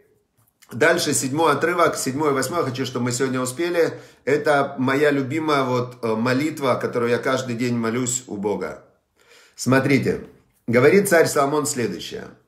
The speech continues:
"Штаем шалти маэтах". "Две вещи я просил у тебя". Это он обращается к Богу и говорит: "Две вещи я просил у тебя,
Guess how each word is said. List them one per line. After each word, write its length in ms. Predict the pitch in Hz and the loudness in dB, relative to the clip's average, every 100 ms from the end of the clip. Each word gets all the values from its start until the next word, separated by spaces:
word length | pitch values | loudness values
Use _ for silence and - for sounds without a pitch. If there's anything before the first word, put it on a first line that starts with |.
| _ _ _ - | _ _ _ -8
"Штаем 640 | - - 175 180 180 165 | -8 -2 2 4 2 -2
шалти 460 | 131 147 151 147 143 | 0 4 4 2 0
маэтах". 760 | 127 123 117 127 120 135 - - _ _ _ _ _ _ | 0 0 0 2 2 2 -6 -16 _ _ _ _ _ _
"Две 300 | - 113 185 | -6 4 6
вещи 320 | 175 175 - 143 | 8 4 4 4
я 180 | 143 | 4
просил 400 | 135 131 123 139 | 4 2 2 2
у 80 | 127 | 0
тебя". 300 | 123 110 92 | 0 -2 0
Это 200 | 104 113 | 0 0
он 120 | 135 | 0
обращается 600 | 123 123 - 127 123 117 | 0 -2 0 2 2 0
к 80 | 110 | -2
Богу 420 | 143 165 160 156 | 0 0 0 -2
и 200 | 143 131 | -2 -2
говорит: 440 | 131 135 131 117 107 | 0 2 2 -2 -2
"Две 260 | 135 185 | 0 2
вещи 340 | 180 180 170 143 | 2 0 0 0
я 160 | 127 | 0
просил 400 | 123 120 113 139 123 | 0 -2 -2 -2 -2
у 40 | |
тебя, 560 | 110 110 110 92 - | -4 -2 -2 -2 -8